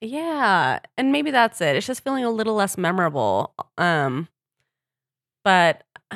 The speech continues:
I don't know. The, uh, and then the technical bake, um, we can get into that. But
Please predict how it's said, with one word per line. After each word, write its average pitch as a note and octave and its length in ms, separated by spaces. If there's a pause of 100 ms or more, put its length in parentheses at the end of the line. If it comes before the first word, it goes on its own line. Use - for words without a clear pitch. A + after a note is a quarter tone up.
(160)
I B3+ 140
don't G#3+ 160
know. D#3+ 220
The, - 240
uh, G3 80 (100)
and C#4 120
then C#4 120
the C4 80
technical B3+ 640
bake, F#3 480 (100)
um, G3 380
we G#3+ 100
can A3+ 160
get G3 140
into F#3 240
that. D#3 480 (1500)
But G#3+ 320